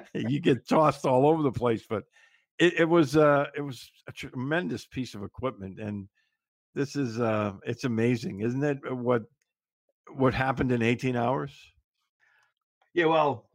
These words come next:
Speaker 2: and then building the first one in forty-nine days and delivering it with a half an hour to spare. But going to your weight story about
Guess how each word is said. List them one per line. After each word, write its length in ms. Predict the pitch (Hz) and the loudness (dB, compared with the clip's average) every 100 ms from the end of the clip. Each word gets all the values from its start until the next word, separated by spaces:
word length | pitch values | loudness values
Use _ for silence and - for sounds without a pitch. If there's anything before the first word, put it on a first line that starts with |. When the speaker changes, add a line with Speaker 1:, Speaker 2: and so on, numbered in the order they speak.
| - | -8
Speaker 2:
and 140 | 143 | 0
then 360 | 160 151 135 110 - _ 107 | 2 2 0 -6 -12 _ 0
building 340 | 160 175 156 | 2 4 0
the 80 | 139 | -2
first 340 | - 160 - | -2 -4 -4
one 200 | 156 151 | -4 -4
in 80 | 131 | -4
forty-nine 500 | 131 156 147 139 127 | -2 0 0 -4 0
days 320 | 143 147 135 | 2 4 2
and 80 | 127 | -4
delivering 460 | 120 139 143 139 127 | -2 2 2 0 -4
it 120 | 123 | -4
with 160 | 120 | -4
a 60 | 113 | -2
half 240 | 135 131 | -2 -2
an 60 | 131 | -2
hour 200 | 123 117 | -4 -6
to 80 | 107 | -10
spare. 360 | - 156 143 | -2 0 0
But 180 | 113 120 | -2 -2
going 260 | 165 220 247 | 0 0 2
to 60 | |
your 140 | 160 131 | 2 4
weight 280 | 135 196 202 | 4 4 0
story 460 | - 123 113 110 | 0 2 4 4
about 360 | 110 117 113 | 2 0 -2